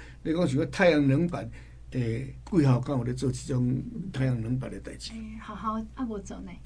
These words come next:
Speaker 1: 还无做。
Speaker 2: 嘿，对，
Speaker 1: 嗯。
Speaker 2: 嘿，因为学校的建筑是因为伫顶楼吼，是一个迄个铁皮啊。嘿，啊，因为当，当时在比较古，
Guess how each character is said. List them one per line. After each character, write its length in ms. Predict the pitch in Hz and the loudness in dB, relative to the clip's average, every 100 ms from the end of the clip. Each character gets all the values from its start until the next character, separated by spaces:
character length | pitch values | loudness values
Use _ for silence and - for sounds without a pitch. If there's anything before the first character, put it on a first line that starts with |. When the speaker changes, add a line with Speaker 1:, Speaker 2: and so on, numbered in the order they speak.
| - | -2
Speaker 1:
还 80 | 147 | 2
无 140 | 127 | 2
做。 180 | 117 - | 2 -4
Speaker 2:
嘿， 320 | - - - - | -4 -4 -8 -12
对， 100 | - | -10
Speaker 1:
嗯。 120 | - - - | -10 -10 -14
Speaker 2:
嘿， 300 | - 220 - - - - - | -12 -10 -10 -14 -16 -18 -2
因 140 | 262 | 4
为 80 | 262 | 4
学 200 | 226 214 | 2 -2
校 120 | 226 | -2
的 80 | 226 | -4
建 260 | 226 285 226 | -2 -2 -2
筑 180 | 202 | -6
是 140 | 202 226 | -8 -10
因 180 | 202 220 | -8 -6
为 160 | 208 | -6
伫 200 | 214 214 | -8 -8
顶 200 | 220 196 | -6 -8
楼 80 | 180 170 | -6 -6
吼， 280 | 180 214 180 | -6 -6 -6
是 180 | 175 208 | -8 -12
一 40 | |
个 240 | 208 196 185 | -12 -10 -8
迄 420 | 190 196 240 214 | -8 -6 -6 -8
个 80 | 185 | -10
铁 180 | 202 180 | -10 -12
皮 280 | - 180 | -10 -10
啊。 160 | 180 - - - - - | -10 -12 -14 -18 -18 -16
嘿， 100 | - 214 | -12 -8
啊， 100 | 262 | -2
因 80 | 269 | -2
为 80 | 214 | -2
当， 320 | 220 220 220 | -4 -2 -2
当 200 | 220 240 | -2 -2
时 160 | 247 - | -2 -4
在 220 | 196 226 208 202 202 - - | -8 -6 -6 -10 -10 -14 -12
比 60 | 208 | -8
较 120 | 226 | -8
古， 280 | - 190 | -8 -10